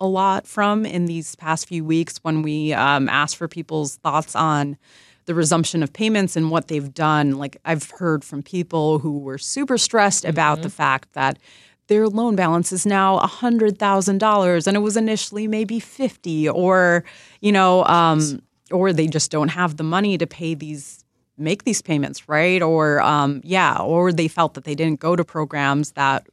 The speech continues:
Speaker 1: really equip-, equip them with the skills they need to be able to pay back these loans.
Speaker 2: Yeah.
Speaker 1: So, yeah.
Speaker 2: Jeez. So this relief, though, right, this new relief, it won't come for a while,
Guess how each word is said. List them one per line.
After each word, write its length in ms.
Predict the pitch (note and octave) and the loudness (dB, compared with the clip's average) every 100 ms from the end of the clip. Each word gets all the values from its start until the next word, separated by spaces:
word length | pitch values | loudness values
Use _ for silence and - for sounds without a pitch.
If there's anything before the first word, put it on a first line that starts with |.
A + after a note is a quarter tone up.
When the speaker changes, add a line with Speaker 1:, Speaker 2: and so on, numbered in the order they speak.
| _ _ _ _ | _ _ _ _
Speaker 1:
really 560 | F3+ F3+ F3 E3+ E3 D#3+ _ _ _ | 0 2 2 0 -4 -8 _ _ _
equip-, 360 | F3+ - G#3+ - _ _ F#3+ | -14 -4 -4 -4 _ _ -4
equip 380 | F3 - G#3 - E3+ - | -4 -4 -4 -4 -6 -6
them 220 | - F3+ E3+ | -2 0 0
with 120 | E3 | -2
the 80 | E3 | -6
skills 380 | - A3 G3+ | -4 -2 -2
they 80 | F3 | -2
need 220 | D3+ D3 | -4 -6
to 160 | - C#3 _ _ | -10 -18 _ _
be 140 | E3 | -2
able 160 | D#3 C#3+ | 0 -2
to 180 | C#3+ C3+ _ _ | -6 -8 _ _
pay 220 | E3+ F3 | -2 0
back 320 | D#3 C3+ C3+ - | 2 0 -2 -10
these 240 | F#2+ - | -18 -18
loans. 400 | A2 F#2+ - D3+ | -16 -16 -16 -8
Speaker 2:
Yeah. 60 | D3+ D3+ C#3 C3 | -2 2 2 0
Speaker 1:
So, 40 | B2+ | -2
yeah. 340 | D#3+ C#3+ C#3+ | 0 2 2
Speaker 2:
Jeez. 260 | D#3 C#3 - - _ _ | 0 -6 -8 -16 _ _
So 180 | - G#3+ | -2 2
this 240 | F#3+ G3+ G3 | 2 0 0
relief, 380 | F#3 F3+ E3+ | 0 0 0
though, 260 | - C3 C3 | -2 0 0
right, 240 | C3+ C3 | -2 -6
this 160 | D3+ D3+ | -4 -6
new 180 | D#3 D#3+ | -4 0
relief, 260 | D#3 D3 | 2 2
it 180 | D#3+ C#3+ | 0 0
won't 200 | D#3 F3 | 0 -2
come 200 | - F3+ | -2 -6
for 200 | D#3 D#3+ | -2 0
a 60 | D3+ | 2
while, 460 | C#3 A#2+ - F3+ | 0 -2 -6 -14